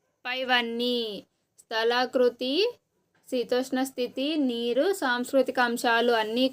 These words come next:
కూడా జనాభా విస్తరణని ప్రభావితం చేసేటువంటి అంశాలు. నెక్స్ట్ వన్, భారతదేశ జనసాంద్రతకు సంబంధించి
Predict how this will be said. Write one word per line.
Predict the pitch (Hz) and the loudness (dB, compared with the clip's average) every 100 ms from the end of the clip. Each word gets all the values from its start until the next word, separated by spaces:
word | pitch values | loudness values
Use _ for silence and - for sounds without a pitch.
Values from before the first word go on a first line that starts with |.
| 262 | 4
కూడా | 240 294 269 | 4 4 2
జనాభా | 226 233 240 254 233 | 0 0 2 4 4
విస్తరణని | 233 - 233 226 208 214 262 453 - _ _ - | 4 0 -6 -6 -6 0 2 2 -2 _ _ -6
ప్రభావితం | 247 208 247 247 254 262 262 | -2 2 2 2 2 2 4
చేసేటువంటి | 233 226 233 226 226 214 214 277 247 | 2 2 0 0 0 -2 2 2 2
అంశాలు. | 220 - 220 220 226 233 226 196 - - _ _ _ _ _ _ _ _ _ _ _ _ _ _ _ _ _ _ _ _ _ _ _ _ _ _ _ _ _ _ _ _ _ | 0 0 2 4 6 8 8 6 0 -14 _ _ _ _ _ _ _ _ _ _ _ _ _ _ _ _ _ _ _ _ _ _ _ _ _ _ _ _ _ _ _ _ _
నెక్స్ట్ | 254 262 - 285 | 0 2 2 2
వన్, | 285 320 480 - _ - 233 | 4 4 0 -8 _ -6 2
భారతదేశ | 226 240 269 277 294 285 320 311 240 | 4 4 0 2 2 4 2 2 0
జనసాంద్రతకు | 226 233 262 254 254 262 262 277 | 0 2 2 4 2 0 0 2
సంబంధించి | 240 220 226 247 233 208 247 | 0 2 2 2 0 -2 2